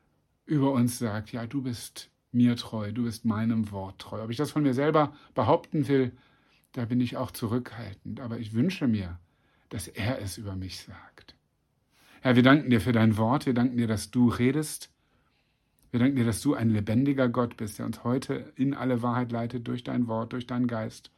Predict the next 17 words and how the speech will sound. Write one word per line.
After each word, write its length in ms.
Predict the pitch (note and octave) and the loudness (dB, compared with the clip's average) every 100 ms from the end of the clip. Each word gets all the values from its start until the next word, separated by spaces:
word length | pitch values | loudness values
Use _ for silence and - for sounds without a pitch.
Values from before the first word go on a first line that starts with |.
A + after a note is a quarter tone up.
| _ _ _ _ _ _ _ _ | _ _ _ _ _ _ _ _
Dass 100 | - | -6
uns 100 | B2 | -4
deine 220 | C3 A#2+ | 2 2
Kraft 320 | A#2 - A#2+ - | 0 -4 -6 -6
erfahren 440 | - - A2 G#2+ | -8 -6 -4 -4
lässt. 300 | G2 G2+ - | -6 -12 -10
Und 60 | A#2+ | -10
ich 160 | - | -6
bete, 380 | B2+ B2+ B2 F#2+ - _ _ _ _ _ _ | -4 -4 -4 -8 -12 _ _ _ _ _ _
dass 200 | - G#2+ | -10 -4
du 140 | - A#2+ | 4 6
mich 440 | A#2 C3 - - | 6 4 0 -12
tiefer 380 | - C#3 C3 B2 | -4 -2 -2 -2
in 100 | G#2+ | 0
dein 240 | A2 G#2+ | 0 0
Wort 200 | G#2+ B2 | 0 -4
hineinführst 880 | - C3+ A#2+ B2 - B2 G#2+ - - | -4 -4 -2 -2 -4 -10 -10 -12 -20